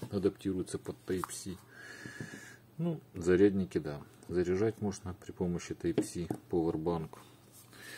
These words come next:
Не обязательно с собой уже ю эс би-шник таскать. И это не может не радовать. Видео о том,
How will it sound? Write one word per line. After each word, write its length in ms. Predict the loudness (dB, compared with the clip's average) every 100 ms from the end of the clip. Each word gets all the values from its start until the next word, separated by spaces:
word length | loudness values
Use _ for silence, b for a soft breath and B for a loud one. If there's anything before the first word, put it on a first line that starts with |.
| B -2
Не 60 | 2
обязательно 480 | 4 6 4 2 -4
с 60 |
собой 300 | -4 2 2
уже 140 | 2 0
ю 220 | 0 0
эс 60 |
би-шник 520 | -2 -4 -4 -4 -6 -6
таскать. 480 | -8 -6 -6 -6 -14 -12 -10 -6 -6 -8 B B B B B B B B B 2
И 60 | 4
это 140 | 6
не 100 | 6
может 240 | 6 4
не 60 | 4
радовать. 340 | 2 2 0 -2 -4 -6 -12 -14 -20 -20 -18 -18 -20 B B B B B
Видео 400 | 0 0 6 6
о 40 | 6
том, 260 | 2 -4